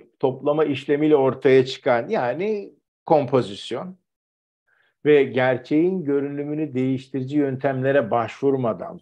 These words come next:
Photoshop ve benzeri, kurgu ve benzeri gibi yöntemlere başvurmadan çekilen ve izleyiciye sunulan fotoğraflara biz doğrudan fotoğraf diyoruz. Dolayısıyla tekniğini doğrudan fotoğrafa yaslar dediğimiz şey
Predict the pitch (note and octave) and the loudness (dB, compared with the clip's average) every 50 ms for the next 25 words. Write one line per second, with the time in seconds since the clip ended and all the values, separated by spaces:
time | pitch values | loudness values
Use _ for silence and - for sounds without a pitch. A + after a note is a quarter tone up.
0 | _ _ A#2 A2+ A#2 - B2 A#2 - - C3 C3 C3+ C3 - - _ - A2 A2+ | _ _ -2 -2 0 0 -2 -2 0 2 2 2 2 0 -6 -16 _ 0 2 2
1 | A#2 A2 A#2+ B2 B2 B2 A#2+ G#2+ A2 C3 B2+ A#2+ C3 C3+ C3+ C3 C3+ - - - | 2 4 2 0 0 -2 -4 -2 0 0 2 2 2 0 0 -2 -6 -12 -10 -6
2 | - C#3+ C#3 C#3 C3+ B2 A2+ C3 C#3 C#3+ C#3+ C#3+ C3+ - - B2 C3 C3 A#2+ C3 | -2 -2 0 0 -2 -2 -2 -2 0 0 0 0 -2 -4 -6 -6 -6 -4 -4 -4
3 | B2+ B2+ B2+ B2+ A2 A#2+ C3 B2+ C#3 C#3 C3 C3 B2+ C3 B2 B2 A#2+ B2 A#2+ - | -6 -6 -6 -8 -4 -4 -2 -2 -2 -4 -6 -6 -6 -6 -4 -4 -6 -6 -8 -8
4 | C3 B2 A#2+ A#2+ B2+ C3 C3 B2+ A#2+ A2 G#2+ B2 B2 A#2 - - D3+ D#3 D#3 D3+ | -8 -6 -6 -4 -4 -2 0 0 0 0 -2 -4 -6 -6 -8 -6 -2 -2 0 0
5 | C3+ B2 G#2 G#2 A2 G2+ F#2+ F2+ - _ _ _ _ _ _ _ _ - - D3 | 0 0 0 -2 -4 -4 -6 -10 -18 _ _ _ _ _ _ _ _ -2 -2 -2
6 | C#3 - D3 C#3 C3+ C#3+ E3 F#3+ F#3 - _ _ _ _ _ _ _ _ _ - | 0 2 2 2 4 2 0 -2 -6 -12 _ _ _ _ _ _ _ _ _ 0
7 | C3 C3+ A#2+ C3 C#3+ C#3 A#2+ A2+ A#2+ B2+ C3+ C3+ C3 A#2 A2+ C3+ D#3 E3 D3+ - | 0 0 2 2 2 2 2 0 0 2 2 2 2 2 2 2 0 0 -2 -4
8 | - - B2 B2 B2 B2 C#3 C#3+ C#3 C3+ C3+ - A#2+ A#2 - A#2+ A#2 A2+ A2 G#2 | -8 -8 -6 -6 -4 -4 -4 -4 -4 -6 -6 -6 -6 -4 -2 -2 -2 -2 -2 -4
9 | - - - A#2+ B2 C#3 C#3 G#2+ G2+ A#2+ C3 B2 G#2 F2+ - G2+ G2 G2 G2+ G#2 | -6 -6 -4 -2 -2 -2 -4 -4 -4 -4 -4 -4 -6 -8 -6 -6 -4 -4 -4 -4
10 | F#2+ G#2+ A2 A2+ G#2+ - - G2 - - G#2 F#2+ F#2+ F#2+ - _ _ G#2+ G2 F#2+ | -2 -2 -4 -4 -4 -6 -8 -6 -4 -2 -2 -2 -2 -6 -10 _ _ -6 -6 -6
11 | F2+ - - - _ - - - - _ _ _ B2 B2+ C3+ C#3 C#3+ D3+ D3+ D3+ | -6 -12 -18 -20 _ -20 -20 -20 -20 _ _ _ 0 0 2 4 4 4 4 2
12 | D3 - G3 F#3 E3+ D#3 C3+ C#3 - C#3 C3+ C3 C3+ - C3+ C#3 C#3 C#3 C#3+ D3 | 2 2 0 2 2 2 0 2 0 0 0 0 -4 -8 -8 -6 -6 -4 -2 -2
13 | D#3 C#3+ B2+ C3+ C3 C3 C3 C3 C3+ A#2+ C3 D3+ D#3+ E3 D3+ - D3+ C3+ C3 C3+ | -2 0 2 2 4 4 4 2 2 0 0 -2 -2 -2 -4 -4 -6 -6 -4 -4
14 | C3+ C3+ C3+ C#3 B2+ C3+ - D3 C#3+ B2+ G#2 - - _ - G#2+ G#2 G#2 G#2 C3 | -4 -4 -4 -4 -6 -6 -6 -4 -4 -4 -6 -8 -12 _ -16 -14 -12 -4 0 2
15 | C3 C3 B2+ C3 - - - D3+ C#3+ C#3 A#2+ G2 F#2 G2+ B2+ C3 B2 A2+ C3 C3 | 2 2 0 -2 -6 -4 0 2 2 2 0 -2 -2 -2 0 0 0 0 -2 0
16 | C3 C3 C3 C3+ D3+ E3+ D#3+ - - - - D3 C3 A2+ A#2 C#3+ - | 0 0 -2 -2 -2 -4 -4 -6 -12 -4 0 0 0 0 0 -4 -8